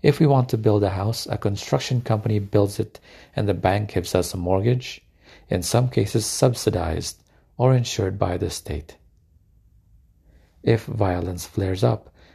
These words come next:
the police protects us. If we are sick for a few days, our health insurance takes care of us. If we are debilitated for months,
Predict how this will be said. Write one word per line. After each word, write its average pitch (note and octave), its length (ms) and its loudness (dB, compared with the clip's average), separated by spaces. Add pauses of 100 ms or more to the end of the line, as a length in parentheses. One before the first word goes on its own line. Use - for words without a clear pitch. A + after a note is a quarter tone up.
(140)
the - 100 0
police A#2 420 2
protects - 520 -4
us. - 380 -10 (1400)
If - 160 0
we A#2 60 6
are A2 60 6
sick A2 200 2
for - 160 4
a G#2+ 40 2
few A2 200 2
days, A#2 340 4
our G2+ 200 2
health G#2+ 240 0
insurance A#2 480 -2
takes - 280 -6
care F#2 260 -2
of F2+ 120 -6
us. - 380 -10 (1500)
If - 200 -2
we C#3 80 6
are C3 80 6
debilitated B2 720 4
for - 180 -4
months, F#2 560 -6